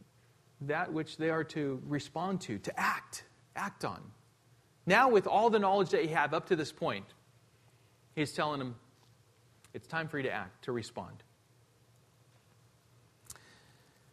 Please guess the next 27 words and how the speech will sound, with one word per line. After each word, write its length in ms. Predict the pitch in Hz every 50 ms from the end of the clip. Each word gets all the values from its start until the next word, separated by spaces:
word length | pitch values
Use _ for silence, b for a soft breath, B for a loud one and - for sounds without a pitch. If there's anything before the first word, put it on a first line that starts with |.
| B B -
Again, 220 | 160 160 160 190
in 140 | 196 175 160
Genesis 400 | 160 180 180 190 160 - 175 -
twenty-one, 400 | - 190 180 170 165 175 175 165
Isaac, 340 | 147 170 180 185 165 175 170
the 100 | - 143
son 200 | - - 180 170
of 100 | 151 -
promise, 320 | - 170 165 170 160 -
was 160 | 170 147 120
born, 380 | 123 123 156 180 190 190 190 175
and 100 | 156 156
it 80 | 165 156
was 160 | 165 147 160
at 300 | 165 151 160 151 - -
that 260 | 185 226 262 262 202
time 280 | - 202 185 175 180 170
that 120 | 165 165
the 80 | 170 160
slave 300 | - - 202 196 185 180
woman 280 | 185 185 185 185 175
and 160 | 160 175 170
her 140 | 160 170 160
son 300 | 160 - 202 185 185 175
were 100 | 156 151
cast 400 | 147 - 165 160 160 156 - -
out. 220 | 156 135 107 -